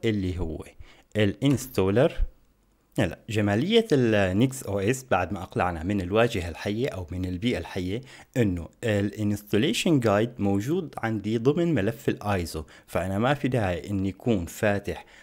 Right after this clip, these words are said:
آه، متصفح بنافذة تانية أو ب-، آه، ب-، بجهاز كمبيوتر تاني. لا، كل هذه الأمور، آه، كل هي الأمور ممكن إني أعملها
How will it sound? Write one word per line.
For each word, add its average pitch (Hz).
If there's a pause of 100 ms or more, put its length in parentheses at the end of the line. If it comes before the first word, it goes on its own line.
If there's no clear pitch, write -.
(140)
آه، 90
متصفح 98
بنافذة 98
تانية 123 (100)
أو 95
ب-، 87
آه، 85
ب-، 76
بجهاز 92
كمبيوتر 101
تاني. 113 (260)
لا، -
كل 185
هذه 151
الأمور، 135 (340)
آه، 107
كل 147
هي 139
الأمور 127
ممكن 156
إني 110
أعملها 120